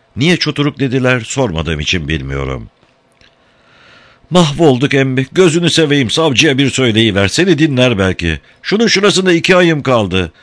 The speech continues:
Bursa'ya yollarlarsa dokuz ay daha uzadı mı, on bir ay daha kalacağım. Canını yiyeyim emmi, ne yaparsan yap. Savcı beye bir rica et. Biliyorum o kırmaz seni." Çok zor bir teklifte bulundu Aslan bana.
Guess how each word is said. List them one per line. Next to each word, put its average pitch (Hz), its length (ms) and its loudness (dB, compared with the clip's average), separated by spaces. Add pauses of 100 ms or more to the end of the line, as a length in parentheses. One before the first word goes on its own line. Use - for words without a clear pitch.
(180)
Bursa'ya 165 400 0
yollarlarsa 139 760 2
dokuz 147 280 0
ay 135 180 0
daha 131 200 2
uzadı 123 400 0
mı, 117 200 -2
on 175 360 -4
bir 170 80 0
ay 156 180 0
daha 135 180 0
kalacağım. 95 600 -2 (480)
Canını 175 360 2
yiyeyim 156 340 0
emmi, 139 300 0
ne 123 60 2
yaparsan 127 520 2
yap. 98 300 0
Savcı 151 460 -2
beye 139 240 0
bir 135 180 -2
rica 113 340 0
et. 82 140 -2 (420)
Biliyorum 190 420 2
o 156 120 0
kırmaz 160 420 0
seni." 82 420 -2 (880)
Çok 95 220 -4
zor 82 240 -2
bir 80 140 -4
teklifte 82 560 -6
bulundu 78 280 -4
Aslan 76 400 -6
bana. 73 280 -6